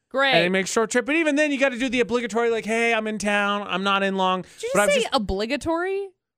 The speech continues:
Speaker 1: Obligatory.
Speaker 2: Obligatory.
Speaker 1: What? What? What?
Speaker 2: It's the same word.
Speaker 1: What? The way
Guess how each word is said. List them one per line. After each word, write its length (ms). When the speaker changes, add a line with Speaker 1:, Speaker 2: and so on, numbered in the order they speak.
Speaker 1:
Obligatory. 1120
Speaker 2:
Obligatory. 720
Speaker 1:
What? 200
What? 220
What? 180
Speaker 2:
It's 160
the 60
same 360
word. 560
Speaker 1:
What? 140
The 80
way 120